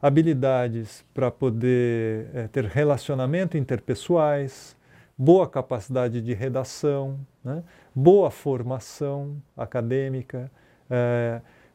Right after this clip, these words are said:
eh, bom raciocínio lógico e assim por diante. Ou seja,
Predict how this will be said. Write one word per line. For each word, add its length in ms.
eh, 260
bom 340
raciocínio 680
lógico 720
e 60
assim 200
por 160
diante. 400
Ou 80
seja, 380